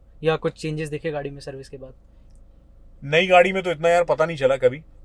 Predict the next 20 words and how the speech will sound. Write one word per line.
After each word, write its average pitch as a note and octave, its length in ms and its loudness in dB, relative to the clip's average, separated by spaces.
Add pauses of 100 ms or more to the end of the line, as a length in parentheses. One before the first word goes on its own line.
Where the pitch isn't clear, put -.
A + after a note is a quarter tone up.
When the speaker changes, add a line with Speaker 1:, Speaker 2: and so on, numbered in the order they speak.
(120)
Speaker 2:
अ, G2+ 540 -4 (760)
इतने B2+ 300 -10
कोई C#3 180 -10
ख़ास B2 300 -4
चेंजेस C3 440 -10
नहीं, C#3+ 180 -12
but, C3+ 280 0
अ, A2 440 -2 (540)
ये C3 200 -6
अच्छी C#3+ 240 -8
चीज़ C3+ 200 -14
है C#3+ 80 -8
कि C#3+ 80 -8
आपको C3 240 -4
गाड़ी A#2 220 -2
यहाँ B2+ 140 0
पे B2+ 100 -10
मिल A#2 160 -10
जाती C3 280 0
है, G#2+ 160 -8